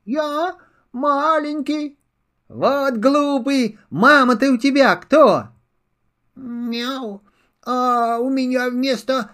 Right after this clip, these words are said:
мамы девочка». Засмеялся зайчишка, сел около пня на траву, захлопал ушами, думает.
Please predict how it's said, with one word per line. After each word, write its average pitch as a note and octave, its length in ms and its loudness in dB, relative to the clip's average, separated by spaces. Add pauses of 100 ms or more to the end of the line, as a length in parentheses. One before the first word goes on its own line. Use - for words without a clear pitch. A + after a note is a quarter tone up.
(100)
мамы A#3+ 580 -4 (140)
девочка». C#4+ 1040 -6 (500)
Засмеялся F3 880 -2
зайчишка, A#3+ 1080 0 (220)
сел A#3+ 480 4
около G#3+ 400 2 (100)
пня G3 320 2
на F#3 140 0
траву, G#3+ 540 2
захлопал A3 640 2 (160)
ушами, C#4 760 0 (580)
думает. D3 1300 0